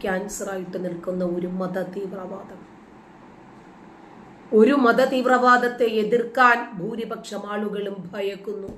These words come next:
കാരണം എന്താ? ആ മതത്തിന്റെ സമാധാനം ഒന്നുകൊണ്ട് തന്നെയാണ് ഇത്രയധികം ഭയം വരുന്നത്. ആ മതം, ഹൈന്ദവ മതത്തെ വിമർശിക്കാൻ ആർക്കും ഭയമില്ല, ക്രൈസ്തവ മതത്തെ വിമർശിക്കാൻ ആർക്കും ഭയമില്ല. എന്തുകൊണ്ടാണ്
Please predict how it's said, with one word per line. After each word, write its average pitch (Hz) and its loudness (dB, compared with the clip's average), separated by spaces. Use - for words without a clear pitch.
കാരണം 185 -4
എന്താ? 185 -6
ആ 175 -10
മതത്തിന്റെ 180 -8
സമാധാനം 185 -8
ഒന്നുകൊണ്ട് 190 -10
തന്നെയാണ് 190 -12
ഇത്രയധികം 190 -12
ഭയം 208 -10
വരുന്നത്. 214 -14
ആ 302 10
മതം, 302 6
ഹൈന്ദവ 208 -4
മതത്തെ 220 -4
വിമർശിക്കാൻ 214 -8
ആർക്കും 214 -8
ഭയമില്ല, 208 -2
ക്രൈസ്തവ 220 0
മതത്തെ 226 -4
വിമർശിക്കാൻ 214 -6
ആർക്കും 208 -6
ഭയമില്ല. 208 0
എന്തുകൊണ്ടാണ് 233 2